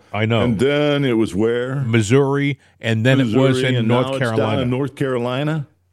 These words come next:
Speaker 1: Exactly. I don't. This thing is hauling.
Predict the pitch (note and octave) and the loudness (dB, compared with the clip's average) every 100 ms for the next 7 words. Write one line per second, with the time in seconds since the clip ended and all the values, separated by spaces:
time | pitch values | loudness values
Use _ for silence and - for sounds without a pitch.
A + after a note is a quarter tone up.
0 | _ D#3 D3 A#2 - B2+ - - A#2 - | _ -6 -4 -4 -2 -2 -2 -10 -12 -10
1 | E2+ - F3+ G3+ - - - - - - | -16 -8 -4 -4 -4 -8 -18 -18 -18 -4
2 | A3+ - G3 D#3+ C3 - F3+ F#3+ B2 D#2+ | -4 0 0 2 0 0 0 2 0 -2